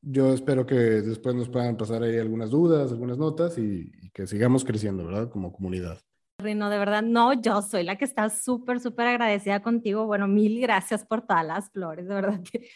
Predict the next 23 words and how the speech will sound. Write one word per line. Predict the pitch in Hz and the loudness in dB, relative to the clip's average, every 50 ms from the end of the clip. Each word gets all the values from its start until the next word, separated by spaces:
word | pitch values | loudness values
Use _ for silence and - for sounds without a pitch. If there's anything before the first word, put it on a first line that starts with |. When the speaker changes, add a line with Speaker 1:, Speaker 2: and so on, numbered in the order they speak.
| - - - | -12 -2 2
Speaker 2:
hasta | 240 269 262 - 226 | 2 2 4 4 2
me | 220 214 180 131 | 4 4 4 4
chiveo, | - - 196 180 208 214 196 165 - - | 4 2 2 4 4 4 4 4 0 -4
Speaker 1:
<laughs> | - - - - - | -10 -10 -10 -8 -4
Speaker 2:
<laughs> | 494 - - - 294 - | -2 -2 0 0 -2 0
me | 320 262 254 - | 0 0 0 0
chiveo. | - 220 208 202 202 202 - - - - - - | 0 0 2 2 2 0 -2 -6 -16 -16 -6 2
Pero | 254 247 247 | 4 6 8
de | 240 | 8
verdad | 240 240 240 240 240 233 | 8 6 6 6 4 4
te | 240 262 | 2 0
agradezco | 277 285 285 269 254 247 247 254 269 | 0 2 2 2 2 0 0 -4 -4
muchísimo. | 269 269 277 269 - - 240 226 220 240 233 226 202 | -4 -2 -4 -4 -2 -2 -2 0 0 0 0 -2 0
Para | - 220 214 | 0 0 0
mí | 208 208 208 | 2 0 0
es | 196 196 | 0 0
un | 233 247 | 0 0
honor, | 247 233 226 220 226 220 | 0 0 0 0 0 0
un | 226 214 | -2 -4
placer | - 214 220 214 220 214 208 | -2 -2 -2 0 0 0 -2
tenerte | 214 - 220 208 202 202 202 226 | -2 -2 -2 -2 -2 -2 -4 -6
aquí | 220 - 202 185 | -6 -4 -6 -6
porque | 196 208 220 214 - 233 202 175 - | -4 -6 -6 -4 -2 -2 -2 -2 -4